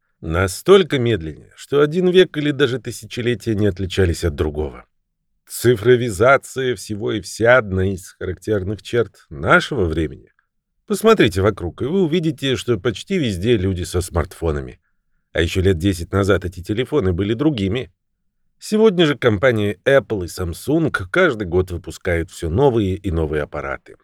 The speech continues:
Инновационные возможности таких устройств поражают любого. Производители фитнес-трекеров также не отстают.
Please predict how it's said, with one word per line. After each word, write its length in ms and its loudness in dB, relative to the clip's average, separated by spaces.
Инновационные 560 2
возможности 600 2
таких 340 -8
устройств 600 -2
поражают 560 0
любого. 460 0
Производители 640 4
фитнес-трекеров 960 -2
также 460 4
не 100 -4
отстают. 640 -8